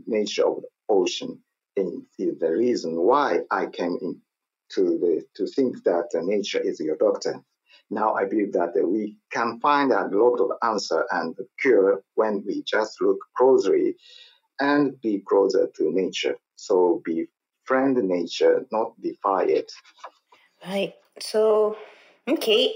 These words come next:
Speaker 2: And then, uh, well, of course, as a result, your family business been always naturally sustainable. And, uh, but as the C E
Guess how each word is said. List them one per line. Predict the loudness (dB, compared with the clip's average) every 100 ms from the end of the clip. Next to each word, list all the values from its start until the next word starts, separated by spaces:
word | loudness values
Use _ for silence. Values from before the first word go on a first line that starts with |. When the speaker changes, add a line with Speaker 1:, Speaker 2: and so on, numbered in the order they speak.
| 0
Speaker 2:
And | 0 0
then, | 0 2 2 0
uh, | 0 0 0 0 -2 -4 -10 _ _ _ _ -2
well, | 2 4 2 -4 -14 -6
of | -6 0
course, | 2 2 0 -4 -4
as | 0
a | 0
result, | 2 2 0
your | 0 -2
family | 0 0 0
business | 0 -2 -4 -8
been | -8 -4
always | -2 -2 -2 -6 -10
naturally | -4 -4 -4 -6
sustainable. | -6 -6 -2 -2 0 0 0 -2 -8 -14 -10 -2
And, | 0 0 2
uh, | 2 2 0 -4 -8 0
but | 2
as | 2
the | -2
C | -2 2
E | 6